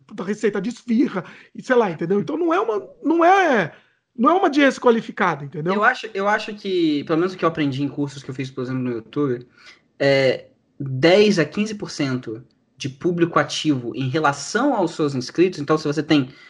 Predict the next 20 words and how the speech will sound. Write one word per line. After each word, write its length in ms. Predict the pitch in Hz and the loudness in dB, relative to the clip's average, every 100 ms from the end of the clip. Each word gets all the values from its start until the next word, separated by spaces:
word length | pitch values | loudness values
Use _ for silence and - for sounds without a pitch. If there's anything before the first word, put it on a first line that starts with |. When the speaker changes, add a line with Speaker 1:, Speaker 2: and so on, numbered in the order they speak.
| _ - | _ 0
Speaker 2:
dez 380 | 151 247 254 | 2 4 2
mil 160 | 240 240 | 0 -4
inscritos, 560 | 208 - 135 - - _ _ - | -6 -6 -6 -8 -18 _ _ -8
mas 220 | 147 143 | -6 -4
faz 300 | - 180 151 | 0 2 2
mil 300 | 151 196 285 180 | -2 2 2 0
views 640 | 147 202 202 156 131 - _ - | -4 -2 -2 -4 -8 -18 _ -2
em 100 | 147 | 0
um 140 | 127 | 0
vídeo, 440 | 113 220 214 127 104 - _ - | 0 0 0 -2 -6 -16 _ -20
você 120 | - | -6
tá 100 | 202 | -6
saudável. 640 | 226 247 143 104 110 104 _ _ - | -4 -2 -2 -2 -4 -16 _ _ -12
Teu 80 | 127 | -4
canal 200 | 151 180 | -2 -2
Speaker 1:
Sim. 60 | |
Speaker 2:
tá 60 | 160 | -2
saudável, 800 | - 180 160 135 135 135 143 143 - - | -6 -2 2 2 2 -2 -4 -4 -12 -6
tá 100 | 147 | -6
ok. 540 | 143 - 123 131 131 | -4 -2 0 -2 -4